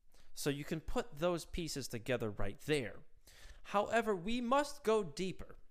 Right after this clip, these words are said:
We must find out why the media is so against Russia. Why is the media and policy think tanks, such as the Council on Foreign Relations,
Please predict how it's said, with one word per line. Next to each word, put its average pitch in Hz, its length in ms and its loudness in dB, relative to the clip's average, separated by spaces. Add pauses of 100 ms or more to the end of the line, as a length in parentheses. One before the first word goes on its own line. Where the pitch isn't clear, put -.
(840)
We 202 160 4
must 240 400 6
find 208 440 6
out 151 280 6 (160)
why 185 500 10 (580)
the 120 100 0
media 135 680 0 (420)
is 147 180 -2
so 220 760 10
against 156 600 2 (100)
Russia. - 440 8 (800)
Why 214 760 12
is 180 280 4
the 175 100 2
media 170 640 -2 (280)
and 226 400 4
policy 226 500 12
think 165 400 -6
tanks, - 680 -4 (320)
such - 260 4
as 151 80 0
the 160 80 0
Council 185 500 4
on 160 120 4
Foreign 175 440 4
Relations, 135 640 0